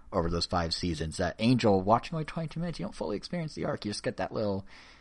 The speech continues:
you got the period at the end of the senten-, or the exclamation mark at the end of the sentence. You didn't get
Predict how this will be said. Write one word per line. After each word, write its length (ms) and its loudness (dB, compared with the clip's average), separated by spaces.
you 80 4
got 160 12
the 60 -2
period 340 8
at 80 4
the 80 4
end 100 6
of 100 2
the 80 -2
senten-, 260 -2
or 100 10
the 80 8
exclamation 520 2
mark 220 4
at 60 -8
the 80 -2
end 100 0
of 60 -2
the 60 -8
sentence. 360 -6
You 80 2
didn't 180 2
get 280 0